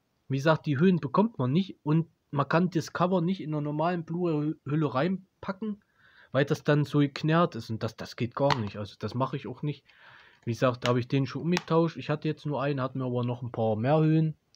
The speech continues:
Also sind ein paar auf jeden Fall. Ich glaub, fünf, sechs Hüllen sind's. Weil ich ja auch viele von Fox geholt hab. Ja. Ich glaub, sechs Hüllen.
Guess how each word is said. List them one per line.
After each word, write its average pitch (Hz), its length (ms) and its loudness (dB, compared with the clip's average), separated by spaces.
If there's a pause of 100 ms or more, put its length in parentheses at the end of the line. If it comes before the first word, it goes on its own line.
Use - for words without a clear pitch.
(580)
Also 120 480 0 (1400)
sind 143 440 0
ein 113 80 0
paar 131 420 4
auf - 140 -8
jeden 123 240 0
Fall. 175 400 4 (880)
Ich - 100 -6
glaub, - 280 0
fünf, 151 260 2
sechs - 400 -4
Hüllen 156 240 0
sind's. 151 460 -6 (1500)
Weil - 220 0
ich - 80 -4
ja 160 80 8
auch 139 160 6
viele 156 420 6 (380)
von 120 360 2
Fox - 460 -4
geholt 156 400 0
hab. - 240 -6 (220)
Ja. 135 160 -4 (2750)
Ich - 60 -20
glaub, 120 220 -4
sechs - 300 -10
Hüllen. 160 320 -4